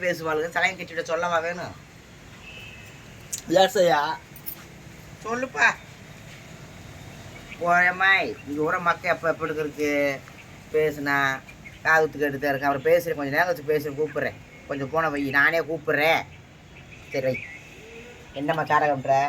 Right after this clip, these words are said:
Speaker 2: என்ன
Speaker 1: நேரம் பேசுமா.
Speaker 2: ஏசையா?
Speaker 1: ஆ, என்ன
Speaker 2: எனக்கு
Speaker 1: பையன்?
Speaker 2: உடம்பு சரியில்லை, சரியா?
Speaker 1: உடம்பு சரியில்லையா? சரி, சரி, ஊசி கொடுக்குறோமா?
Speaker 2: நேத்து போட்டு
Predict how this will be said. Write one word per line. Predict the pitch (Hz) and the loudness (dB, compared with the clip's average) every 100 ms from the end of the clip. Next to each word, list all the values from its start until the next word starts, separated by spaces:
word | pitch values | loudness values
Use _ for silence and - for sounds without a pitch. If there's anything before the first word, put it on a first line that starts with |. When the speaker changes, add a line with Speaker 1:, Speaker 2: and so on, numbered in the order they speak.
| - 127 | -2 2
Speaker 2:
என்ன | 156 | 6
Speaker 1:
நேரம் | 180 170 165 | 6 8 4
பேசுமா. | 131 147 156 | 2 0 4
Speaker 2:
ஏசையா? | 170 190 139 | 6 8 8
Speaker 1:
ஆ, | 104 90 - | 4 -4 -12
என்ன | - 117 | -8 -2
Speaker 2:
எனக்கு | 127 143 | 0 2
Speaker 1:
பையன்? | 131 127 | 2 2
Speaker 2:
உடம்பு | 175 196 | 0 -6
சரியில்லை, | 131 101 - | -6 -6 -8
சரியா? | 92 90 92 - - | -14 -16 -18 -20 -10
Speaker 1:
உடம்பு | 139 127 | -8 -6
சரியில்லையா? | 131 120 117 117 123 120 107 - - - - | -4 -4 -4 -4 -4 -6 -10 -18 -20 -18 -8
சரி, | 123 117 | -8 -8
சரி, | 123 120 131 | -8 -6 -6
ஊசி | 131 | -4
கொடுக்குறோமா? | 120 120 123 156 143 107 - - - - - - - - 202 190 147 | -4 -4 -4 -4 -6 -10 -18 -20 -20 -20 -20 -18 -16 -2 0 2 0
Speaker 2:
நேத்து | 147 165 185 156 | -2 -4 -6 -2
போட்டு | 160 - | -2 0